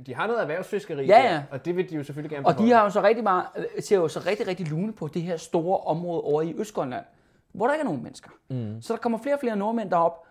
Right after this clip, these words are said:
Speaker 2: og så sker der så det, at omkring nitten tredive, der er der en højreorienteret regering i,
Speaker 1: Mm.
Speaker 2: øh, i Norge, og der er der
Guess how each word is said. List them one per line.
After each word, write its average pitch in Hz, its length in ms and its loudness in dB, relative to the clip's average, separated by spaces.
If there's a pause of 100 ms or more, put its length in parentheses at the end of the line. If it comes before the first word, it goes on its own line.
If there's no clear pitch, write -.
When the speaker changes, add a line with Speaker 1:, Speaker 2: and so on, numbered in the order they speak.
(220)
Speaker 2:
og 185 100 -8
så 269 80 -2
sker 262 220 2
der 226 60 -2
så 220 120 -4
det, 190 220 0 (100)
at 160 100 0
omkring 160 280 -4
nitten 214 220 -8
tredive, 196 320 -4
der 240 60 -2
er 226 120 0
der 170 100 4
en 139 120 -4
højreorienteret 214 760 -2
regering 233 400 -2 (180)
i, 156 120 -2
Speaker 1:
Mm. 147 80 -2
Speaker 2:
øh, 127 260 -2
i - 40 -8
Norge, 214 240 0 (560)
og 294 360 -6
der 294 220 -4 (100)
er 240 120 0
der 262 100 -2